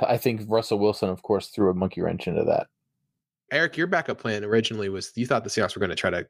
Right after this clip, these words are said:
Speaker 2: kinda maybe
Speaker 1: Uh,
Speaker 2: take a
Speaker 1: mm.
Speaker 2: year off or, or just be okay this year, not be,
Speaker 1: My
Speaker 2: not try to
Speaker 1: off-season
Speaker 2: be
Speaker 1: plan was great. I mean, I'm, I'm sorry, Russ. I'm sticking to my off-season plan, which is all the, all the one-year contracts you can get,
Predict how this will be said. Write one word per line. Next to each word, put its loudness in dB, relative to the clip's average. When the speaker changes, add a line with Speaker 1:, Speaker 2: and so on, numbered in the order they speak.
Speaker 2:
kinda -2
maybe 2
Speaker 1:
Uh, -10
Speaker 2:
take 0
a 4
Speaker 1:
mm. 4
Speaker 2:
year 4
off 2
or, -2
or 0
just 0
be -2
okay 4
this 4
year, 4
not -2
be, 0
Speaker 1:
My 4
Speaker 2:
not 4
try -8
to 0
Speaker 1:
off-season 0
Speaker 2:
be -8
Speaker 1:
plan 4
was -4
great. 2
I 2
mean, 2
I'm, 2
I'm 0
sorry, 4
Russ. 0
I'm -2
sticking -2
to -12
my 2
off-season -2
plan, 0
which 2
is 0
all 6
the, 2
all 4
the -2
one-year 2
contracts 2
you -6
can -8
get, 2